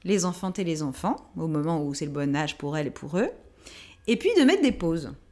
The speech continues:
dans le film ou dans la lecture, voilà, et de dire, Bon, qu'est-ce que t'en penses ? En vrai,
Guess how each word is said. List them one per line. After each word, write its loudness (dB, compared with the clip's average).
dans -2
le 0
film 4
ou 4
dans 0
la 0
lecture, 0
voilà, -2
et 0
de 2
dire, 4
Bon, 0
qu'est-ce -4
que -4
t'en -4
penses ? -12
En 4
vrai, -8